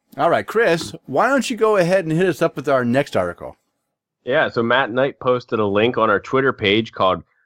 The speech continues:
Speaker 2: Kodak Dogfish Head Team to Release Beer That Can Develop Film. Really?
Speaker 1: Really?
Speaker 2: All right.
Speaker 1: Yeah.
Speaker 2: Really?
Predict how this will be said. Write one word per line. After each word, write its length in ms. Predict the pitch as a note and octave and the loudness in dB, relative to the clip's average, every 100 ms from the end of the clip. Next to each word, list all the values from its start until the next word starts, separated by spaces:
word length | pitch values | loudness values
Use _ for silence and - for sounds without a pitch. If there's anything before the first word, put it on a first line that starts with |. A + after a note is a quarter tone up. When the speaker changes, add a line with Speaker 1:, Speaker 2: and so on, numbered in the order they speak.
| _ - | _ -8
Speaker 2:
Kodak 640 | A#2 B2+ C3 C3 B2+ _ _ _ _ _ | -2 0 2 0 -2 _ _ _ _ _
Dogfish 560 | D#2 A2 C3 - A2+ - | -2 -2 -2 -2 -4 -4
Head 520 | - G#2 G2+ G2 F2+ | -2 2 2 0 -6
Team 420 | - G#2+ G2 G2 G2 | -10 -4 -2 -2 -4
to 120 | G2 | -2
Release 420 | G2 G2 G#2 G2 | -2 2 -2 -2
Beer 440 | E2+ A2 A#2+ B2+ | -4 0 2 2
That 240 | G2+ F2+ - - | 2 0 -2 -14
Can 260 | - F2+ E2+ | -6 -4 -2
Develop 440 | E2+ G#2+ D3 - - | 0 0 0 -4 -4
Film. 360 | D3+ D3+ D2 - _ _ _ _ _ _ _ | -2 -2 -4 -12 _ _ _ _ _ _ _
Really? 380 | - B2 G#2+ D#2+ _ _ _ _ _ _ _ _ _ _ | -4 0 0 -2 _ _ _ _ _ _ _ _ _ _
Speaker 1:
Really? 320 | A#2 F#2+ C#3+ G#2 | -12 -2 0 2
Speaker 2:
All 120 | G#2+ | 2
right. 340 | D2+ F#3+ A3 _ _ _ - | 2 2 0 _ _ _ -20
Speaker 1:
Yeah. 60 | - | -4
Speaker 2:
Really? 340 | B2 G2 D#2 | 0 0 -2